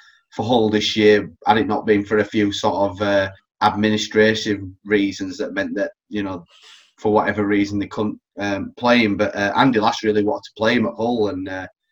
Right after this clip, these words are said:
and for a player of that calibre to drop down, and, and everyone I speak to is just saying that this, this kid has got it. He, he could be the next big thing. So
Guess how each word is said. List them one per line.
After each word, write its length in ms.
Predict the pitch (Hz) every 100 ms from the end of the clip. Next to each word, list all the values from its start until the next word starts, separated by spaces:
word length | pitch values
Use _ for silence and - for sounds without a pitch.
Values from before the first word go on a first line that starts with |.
| _ _ -
and 160 | 101 101
for 140 | 113
a 100 | 107
player 260 | - 135 123
of 80 |
that 160 | 117 -
calibre 340 | 127 117 110
to 60 | 104
drop 300 | 107 113 -
down, 480 | 110 107 110 110 104
and, 160 | 98 98 _ _ _ _ -
and 300 | 101 98 - _ - 101 117
everyone 360 | 123 127 117
I 40 | 113
speak 340 | - 120 110
to 120 | -
is 80 | 110
just 200 | 104 104
saying 220 | - 107
that 120 | 104 95
this, 160 | 110 -
this 200 | 110 107
kid 240 | - 113
has 140 | 101 98
got 260 | - 101
it. 180 | 98 87
He, 240 | 98 98 -
he 140 | 101
could 140 | - 101
be 80 | 104
the 120 | 98
next 300 | 104 104 -
big 200 | 104 98
thing. 280 | - 107 107
So 400 | 101 107 95 92